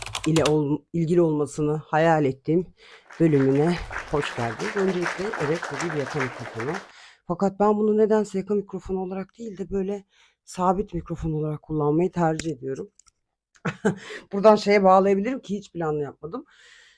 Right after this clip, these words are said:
Bir podcast hayalim var. Yani bu şeyi çok seviyorum. Ee,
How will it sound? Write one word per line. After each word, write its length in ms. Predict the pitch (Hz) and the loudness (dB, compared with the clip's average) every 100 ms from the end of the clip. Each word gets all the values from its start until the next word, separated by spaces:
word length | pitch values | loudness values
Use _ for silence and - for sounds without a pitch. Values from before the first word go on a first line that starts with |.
| _ - | _ 2
Bir 340 | 254 247 233 | 4 4 0
podcast 600 | - 240 - 185 190 - | -8 -8 -8 -6 -6 -6
hayalim 460 | 175 165 165 147 143 | -6 -4 -4 -4 -6
var. 380 | 135 - - - - - | -8 -14 -16 -18 -14 -6
Yani 400 | 160 165 165 156 | -2 0 0 0
bu 240 | 175 - | -2 -2
şeyi 240 | - 190 185 | -4 -2 -2
çok 220 | 185 - | -4 -6
seviyorum. 500 | 165 139 143 123 127 _ | -4 -4 -4 -6 -12 _
Ee, 40 | 143 | -10